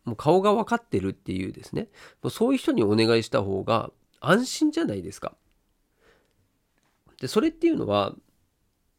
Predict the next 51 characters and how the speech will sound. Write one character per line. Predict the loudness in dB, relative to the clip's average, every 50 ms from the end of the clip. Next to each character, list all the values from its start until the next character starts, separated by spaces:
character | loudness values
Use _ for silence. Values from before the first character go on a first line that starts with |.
| _ _ _ _ _ _ _ _ _ -12
会 | -4 0 2 2 2 0
社 | -2 -2 -2
員 | -2 -2 -4 -6 -8 -6
で | -4 -2 -2 -2 -4 -6 -12 _ _ _ -20 -20 _ _ _
仕 | _ -14 -8 -6 -2
事 | 0 0 0 0 0 0
を | 0
し | 0
て | -2 -2 -4
る | -2
時 | -6 -10 -12 -12 -14
っ | -16
て | -12 _ -6
い | -4
う | -2
の | -2 0
は、 | 0 0 0 -2 -4 -6
い | -8 -8 -6
つ | -4 -6
も | -6 -6 -4 -4 -2
同 | -2 -2 -2
じ | -2 -2
メ | -2 -2
ン | -2 -4 -6
バ | -8 -8 -10
ー | -4
で | -2 -2 -2 -2 -6 -12 _ _ _ _ _ _ _ -12
仕 | -8 -6 -4
事 | -4 -4 -2 -2 -4
を | -4
し | -4 -6
て | -6 -6
る | -6 -8
時 | -10 -12 -14 -14 -14 -14
が | -14 -16 -16 _
多 | -4 0 0 0 0
い | 0
の | -4 -10 -10
で、 | -10 -10 -10 -12 -16 _ _ _ _ _ _ _ _ _ _ _ _ _ _ _ _ _
そ | -6 -4
の | -4 -2 2 2
安 | 4 4 4
心 | 2 -2 -4 -4 -4 -4
っ | -4
て | -2 0
い | 2
う | 2 2
の | 0 -2 0
は | 0 0 0 -2 -4 -8
も | -6 -2 -2 -2 -2 -2
う | -6